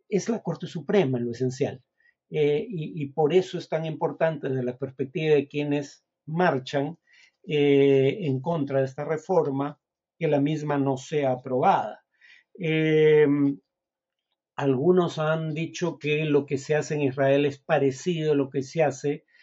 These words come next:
en países con gobiernos que han tenido actitudes antisemitas,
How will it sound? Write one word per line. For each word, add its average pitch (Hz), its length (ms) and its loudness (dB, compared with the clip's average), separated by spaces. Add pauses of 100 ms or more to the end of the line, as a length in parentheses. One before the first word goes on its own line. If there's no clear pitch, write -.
(160)
en 156 140 -6
países 208 400 0
con 208 200 -8
gobiernos 180 640 0 (640)
que 160 120 -2
han 180 180 0
tenido 190 420 2
actitudes 190 640 2
antisemitas, 170 920 -2